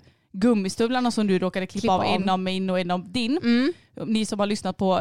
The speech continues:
Speaker 1: poddavsnittet ihop med Hanna, vår bästa
Speaker 2: Mm.
Speaker 1: kompis, ni vet vad vi pratar om.
Speaker 2: Ja.
Speaker 1: Men utöver det så har vi ju i princip nästan bara haft Mountain Horse som stövlar.
Speaker 2: Mm.
Speaker 1: Och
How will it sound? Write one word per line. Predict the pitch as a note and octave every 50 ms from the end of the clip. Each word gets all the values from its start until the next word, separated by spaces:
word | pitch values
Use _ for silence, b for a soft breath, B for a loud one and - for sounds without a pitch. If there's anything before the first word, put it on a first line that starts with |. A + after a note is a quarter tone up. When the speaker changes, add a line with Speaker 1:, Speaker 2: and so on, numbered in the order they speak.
| - -
Speaker 1:
poddavsnittet | - A3 G3+ F#3+ F#3 - G#3+ G3 F#3+ F#3+ G#3
ihop | G#3 F#3 F3 -
med | F#3+ F#3 F3 F3 F3
Hanna, | - A3+ G#3+ G#3 G3 A3 B3
vår | A3+ G3+ G3
bästa | F#3 F#3+ A3+ A3+
Speaker 2:
Mm. | A#3 A#3+ B3
Speaker 1:
kompis, | - D#4+ E4 - - D#4 - -
ni | E4 D#4
vet | A#3 F#3 F3 -
vad | - G3 G3
vi | G3+ G#3+
pratar | - C4 A#3+ - B3
om. | A3 B3+ - G3+ G3+
Speaker 2:
Ja. | G#3 A#3 D#4 B B B B B B
Speaker 1:
Men | - A3+ B3 C4 B3 - - - - A#3 C3+
utöver | F3 B3+ - B3+ A#3 A#3 B3
det | A#3 C4+ C4
så | - -
har | G#3+
vi | G3 G3+ F#3+
ju | F3+ F3+ F3+ F3+ E3+ - _
i | - A#3+ C4
princip | - - C#4 C#4 A#3 - - G3+ F#3 - G3+
nästan | G3 G3 G3 - F#3 F#3 F#3
bara | F#3+ F#3 E3
haft | E3+ F#3 A#3+ C#4 - - -
Mountain | G#3+ A3+ A#3 A#3 - A#3 G#3+
Horse | G#3+ F3+ F3 E3+ E3+ - - -
som | - - - -
stövlar. | - - F#3 C3 - F#2 G2+ E3 A#3+ B3 - _ _ -
Speaker 2:
Mm. | A#3+ A#3 G#3+ G3 F#3+ A3 - _ _ -
Speaker 1:
Och | A#3 A#3 - -